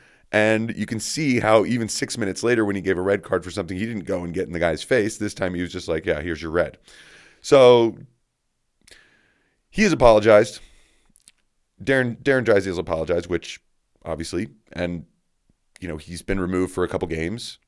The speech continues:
I think that's the right thing to do. A, a person in a professional position like that cannot cross that line without some kind of recourse.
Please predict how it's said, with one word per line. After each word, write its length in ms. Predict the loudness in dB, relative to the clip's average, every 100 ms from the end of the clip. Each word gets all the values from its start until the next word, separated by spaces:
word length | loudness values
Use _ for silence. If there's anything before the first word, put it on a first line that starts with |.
| _ _ _ _ _ _ _ _ _ _ _ _ -20 -4
I 80 | -4
think 180 | -2 -2
that's 240 | -2 -2
the 80 | -4
right 300 | 0 0 -2
thing 140 | -8
to 100 | -8
do. 500 | -6 -4 -2 -4 -6 -8
A, 40 |
a 40 | 0
person 440 | 2 2 -2 -6
in 100 | -6
a 60 | -6
professional 480 | -6 -4 -4 -6
position 360 | -10 -8 -8 -6
like 180 | -6 -4
that 220 | -6 -6
cannot 380 | -8 -8 -8 -8
cross 360 | -4 -4 -2
that 180 | -2 -2
line 340 | -2 -2 -2 -4
without 320 | -4 -4 -4
some 420 | -6 -4 -4 -6
kind 420 | -10 -8 -6 -2
of 240 | -2 -2 -6
recourse. 600 | -10 -4 -2 -2 -6